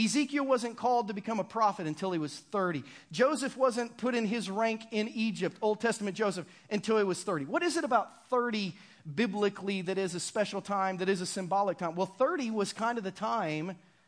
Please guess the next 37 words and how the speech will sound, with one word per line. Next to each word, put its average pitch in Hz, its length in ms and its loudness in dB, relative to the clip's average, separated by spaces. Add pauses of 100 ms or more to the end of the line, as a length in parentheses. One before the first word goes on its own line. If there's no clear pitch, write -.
(540)
when 202 180 2
a 202 40 4
man 226 320 4
broke 220 280 2
away 208 280 2
from 214 200 -2
his 180 160 -4
family 214 460 0
and 175 120 0
began 190 300 -2
to 175 80 -4
stand 190 400 -4
on 170 80 -2
his 165 140 -4
own 170 160 -4
two 180 160 -6
feet. 190 340 -6
Thirty 285 240 4
was 254 240 0
the 196 80 0
time 220 380 2
when 175 100 0
maybe 185 220 0
he'd 170 180 -6
been 160 160 0
married 185 320 0
for 202 120 -6
a 196 40 -2
little 196 220 -2
while, 220 320 -2 (640)
he'd 165 120 2
had 165 160 2
children, 214 600 0 (480)
he'd 202 160 0
experienced 214 560 -2
some 170 140 -4
heartache, 208 580 2